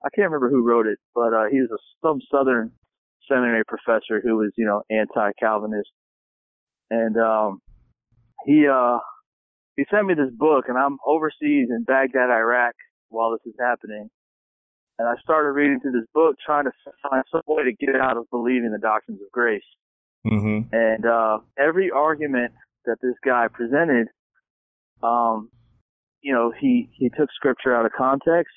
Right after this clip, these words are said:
Speaker 1: He, uh, he, he, his argument, it, it was actually his arguments against Reformed theology, or Calvinism, I should say, that actually convinced me that the teachings were true.
Speaker 2: Wow.
Speaker 1: And, uh,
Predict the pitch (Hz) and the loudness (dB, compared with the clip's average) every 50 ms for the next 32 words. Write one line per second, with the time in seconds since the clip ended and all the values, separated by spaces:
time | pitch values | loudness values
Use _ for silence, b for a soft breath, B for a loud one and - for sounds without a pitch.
0 | _ - - 127 120 117 117 117 113 113 113 113 110 107 - _ _ _ _ _ | _ -4 0 2 4 4 4 4 4 2 2 2 0 -2 -4 _ _ _ _ _
1 | _ _ _ _ _ _ _ _ _ _ _ _ _ _ _ _ _ _ - 127 | _ _ _ _ _ _ _ _ _ _ _ _ _ _ _ _ _ _ -4 -2
2 | 120 120 120 120 120 117 110 - - - 160 - - 147 151 139 185 165 - 151 | 0 2 2 2 2 0 0 -2 -2 -4 -4 -4 -2 -4 -2 0 0 0 2 2
3 | 160 170 185 180 185 180 170 147 135 120 - 156 160 151 156 - - 175 165 160 | 2 2 2 2 2 2 2 0 -2 -2 -2 -2 -2 -2 -2 -4 -2 0 2 2
4 | 151 180 190 190 196 180 156 147 165 143 135 - 131 147 147 135 147 147 139 127 | 2 2 0 0 0 -2 -2 0 0 0 0 0 0 0 0 -2 -4 -6 -6 -4
5 | - 127 110 107 123 135 147 151 - _ - 135 135 - - 135 131 131 131 - | -4 -4 -6 -2 -2 -2 -2 -2 -4 _ -10 -10 -10 -8 -4 0 0 0 0 0
6 | - 127 123 120 120 117 117 117 107 113 123 123 123 120 120 123 _ _ _ _ | -2 0 2 2 2 2 0 0 -2 -2 -2 0 0 0 -2 -4 _ _ _ _
7 | _ _ _ _ _ _ _ - - - - - - 151 147 151 143 135 127 123 | _ _ _ _ _ _ _ -8 -6 -6 -6 -4 -2 0 0 0 0 -2 -2 -6
8 | 113 113 120 117 113 113 _ 123 117 - - - _ - 131 127 120 120 120 113 | -6 -6 -8 -12 -12 -14 _ -16 -16 -16 -16 -18 _ -2 0 0 2 2 2 0
9 | - _ _ _ _ _ _ _ _ _ _ - 110 120 123 120 120 127 131 123 | -2 _ _ _ _ _ _ _ _ _ _ -14 -4 0 2 2 4 2 2 0
10 | - 131 127 123 - 135 127 117 123 139 135 123 - 120 123 123 113 117 120 117 | -4 -10 -10 -6 -4 -4 -4 -2 -2 -4 -4 -4 -6 -4 -2 -2 0 2 2 0
11 | 117 _ _ _ _ _ _ _ - 120 - - - 135 120 - 123 120 117 - | 0 _ _ _ _ _ _ _ -14 -12 -8 -2 0 0 0 2 0 -2 -2 -2
12 | 104 101 - - 139 143 131 120 113 113 117 - B B B B B B _ _ | -6 -6 -2 0 0 2 4 4 2 2 0 -2 B B B B B B _ _
13 | - 104 110 110 107 107 107 104 98 92 87 - - - 110 113 113 113 110 120 | -4 0 2 2 4 4 4 2 2 0 -2 -6 -4 -2 2 2 2 2 2 2
14 | 120 120 120 117 117 | 2 2 2 0 -2